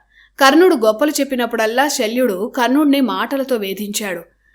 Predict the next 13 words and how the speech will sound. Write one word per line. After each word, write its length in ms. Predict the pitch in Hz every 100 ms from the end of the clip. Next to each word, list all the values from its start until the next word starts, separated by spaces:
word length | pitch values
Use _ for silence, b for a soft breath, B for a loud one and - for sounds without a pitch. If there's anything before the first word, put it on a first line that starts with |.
| _
అక్కడే 360 | 190 202 262 294
వారిద్దరికీ 680 | 269 233 214 233 233 247 233
వ్యవహారం 580 | 196 202 254 269 269 254
చెడిపోయింది. 600 | 208 190 208 190 185 175 _ b b b
అందుకే 380 | 226 269 311 311
ఇద్దరి 280 | 240 214 285
మధ్య 300 | 262 220 247
ఏదైనా 380 | 240 220 214 208
వ్యవహారం 520 | 190 202 254 277 247
నడిచినప్పుడు 840 | 208 202 220 196 226 254 175 233 - B B 196
మూడో 280 | 247 311
వ్యక్తి 320 | 311 294 294 277
సహాయం 360 | 247 254 269